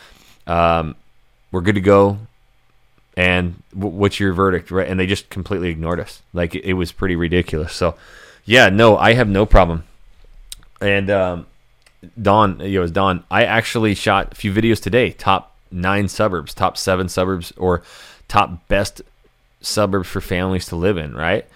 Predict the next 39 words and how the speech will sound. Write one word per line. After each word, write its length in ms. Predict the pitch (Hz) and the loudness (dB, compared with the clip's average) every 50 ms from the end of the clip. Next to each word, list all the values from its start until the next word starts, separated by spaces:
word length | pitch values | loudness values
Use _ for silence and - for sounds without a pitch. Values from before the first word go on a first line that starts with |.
| _ _ _ _ _ _ _ _ - | _ _ _ _ _ _ _ _ 0
That's, 500 | 101 104 110 - - - - - - _ - | 2 2 2 0 -4 -10 -10 -12 -14 _ -8
you 140 | 95 98 95 | -4 -2 -2
know, 140 | 90 90 92 | 0 0 -2
the 180 | 87 87 87 | -2 -4 -6
steering 440 | - - - 98 92 90 92 95 92 | -6 -4 -4 -2 -2 0 0 0 -2
and 80 | 90 85 | -2 -4
the 60 | 82 | -2
housing 320 | 90 104 123 123 98 90 | 0 0 0 0 0 -4
law. 240 | 80 71 67 65 - - _ - | -6 -6 -8 -10 -12 -16 _ -10
Well, 80 | - 95 | -10 -6
guess 260 | 87 120 117 110 - | -2 -2 -2 -2 0
what 140 | - 120 113 | 0 2 2
I 80 | 110 101 | 2 0
say? 320 | - - 120 104 78 87 _ _ _ _ _ _ _ - - _ _ _ | 2 2 0 0 0 -2 _ _ _ _ _ _ _ -20 -20 _ _ _
"Hey, 280 | - 120 127 131 127 120 | -2 2 2 4 4 4
what's 240 | 113 120 117 - 127 | 2 2 2 2 2
up? 100 | 120 - | 2 2
In 120 | 107 107 | 2 0
this 160 | 110 113 113 | 0 0 -2
video, 580 | 117 123 135 127 127 120 107 92 90 92 87 - - - - - | 0 0 2 2 4 2 2 2 2 0 -2 -4 -10 -20 -10 -4
I'm 120 | 90 98 | 0 2
gonna 120 | 113 123 139 | 2 2 2
be 120 | 147 147 | 0 2
going 260 | 139 139 139 135 127 | 2 2 2 2 0
through 120 | 113 127 127 | -2 -4 -4
the 100 | 117 104 | -4 -4
top 420 | - - - - 101 104 - - | -6 -6 -8 -4 -4 -4 -4 -4
seven 640 | - - - - 98 98 101 95 101 101 107 104 - | -8 -10 -4 -2 0 0 0 0 0 -2 -2 -4 -6
best 360 | - 90 87 90 95 95 - - | -10 -6 -2 -2 -2 -2 -4 -4
suburbs 420 | - 98 92 87 87 85 82 80 - | -2 -2 -2 0 0 -4 -4 -6 -6
here 200 | - 92 90 87 | -4 -4 -4 -4
in 380 | - - 87 87 87 87 82 | -4 -6 -6 -6 -4 -6 -8
Houston, 420 | - - - 92 85 - - - 85 | -10 -10 -10 -10 -10 -10 -10 -10 -10
Texas." 560 | - - 80 80 - - - - - - - - | -6 -6 -8 -8 -8 -12 -16 -14 -16 -16 -14 -6
Um, 340 | - 90 90 87 87 87 87 | -2 0 0 0 0 -2 -6
this 220 | - 92 113 120 123 | -2 -2 -2 0 0
isn't 220 | 151 156 170 - | 0 0 0 2
my 160 | 143 147 139 | 2 2 4
list. 400 | 120 101 98 107 135 156 - - | 4 2 2 2 2 0 -2 -10